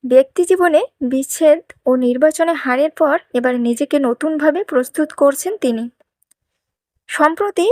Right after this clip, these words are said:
নমুনা স্বরূপ সোশ্যাল মিডিয়ায় পোস্ট করেছেন এক মিনিট আট সেকেন্ডের একটি ভিডিও। মুহূর্তেই যা হয়ে যায় ভাইরাল। পোস্ট করা ওই ভিডিওতে দেখা যায়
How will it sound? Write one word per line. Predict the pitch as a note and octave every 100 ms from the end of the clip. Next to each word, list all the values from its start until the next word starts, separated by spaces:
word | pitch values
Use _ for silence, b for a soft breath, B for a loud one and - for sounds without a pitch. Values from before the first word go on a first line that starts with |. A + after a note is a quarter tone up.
| B4+
নমুনা | D4+ C#4 D4+ F4+
স্বরূপ | F4 D#4+ F#4
সোশ্যাল | - B3 C#4+ D4
মিডিয়ায় | D4+ D4+ D#4 G4
পোস্ট | - B3+ -
করেছেন | D#4 D#4 - E4+ A#4+ _ _ _ -
এক | B3 B3+ C#4+
মিনিট | C#4+ C#4
আট | - A#3+ -
সেকেন্ডের | E4+ D#4+ D#4+ E4 -
একটি | C4+ - E4+
ভিডিও। | B3 A3+ G#3+ A#3 _ _ _ _ -
মুহূর্তেই | C4+ C4+ D#4+ - E4+ D4+
যা | D#4 G#4+ - -
হয়ে | B3+ C4+
যায় | D4 D#4+
ভাইরাল। | B3+ A3+ A3 A#3+ _ _ _ _ _ _ _ _ _ _ _ _ _ _
পোস্ট | - F4 -
করা | - G4 F#4+
ওই | F#4
ভিডিওতে | D#4 D4 E4 F4 F4+
দেখা | D#4 C4 D#4+
যায় | E4 D4